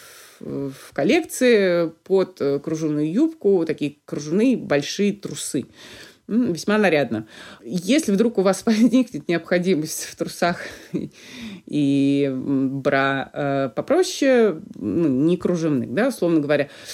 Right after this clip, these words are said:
э, то прекрасное вязаное белье, такое основательное, выпускает, э, московская марка Бюро де Трикоти. Э, у них там боди, кникерсы, шортики, бра.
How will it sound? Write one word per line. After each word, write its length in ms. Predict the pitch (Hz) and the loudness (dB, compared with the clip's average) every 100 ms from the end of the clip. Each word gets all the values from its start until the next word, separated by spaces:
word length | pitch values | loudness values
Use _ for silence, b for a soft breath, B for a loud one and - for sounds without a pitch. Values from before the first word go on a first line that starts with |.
| B | B
э, 280 | - 165 160 | 2 4 4
то 120 | 190 | 2
прекрасное 640 | 196 202 247 269 - 180 | -2 0 2 2 2 2
вязаное 560 | 165 156 190 180 151 151 | 2 2 2 4 2 0
белье, 420 | 143 156 160 254 | 0 -2 0 0
такое 260 | 247 214 156 | 0 0 -4
основательное, 840 | - 147 139 247 320 247 226 196 | -2 -4 0 0 2 2 4 2
выпускает, 680 | 175 175 - - 180 165 - | 0 -6 -6 2 4 2 0
э, 120 | 156 | -2
московская 520 | 151 151 - 170 - | 0 -2 -4 -4 -2
марка 500 | 151 151 147 - 135 | 0 0 0 -2 -2
Бюро 320 | 139 143 143 135 | 0 0 2 0
де 300 | 127 131 123 | 0 0 0
Трикоти. 680 | - - 113 - 285 311 | -6 -6 -8 0 4 4
Э, 420 | 277 - 160 139 135 | 4 0 0 0 0
у 60 | |
них 160 | 139 - | -2 -4
там 220 | 131 135 | -6 0
боди, 260 | 202 277 208 | 2 2 0
кникерсы, 800 | - 247 202 - - 165 151 143 | 0 0 0 -4 -2 2 2 0
шортики, 540 | - 226 220 160 185 | 2 2 0 -8 -6
бра. 440 | 143 190 208 202 | 0 2 0 -4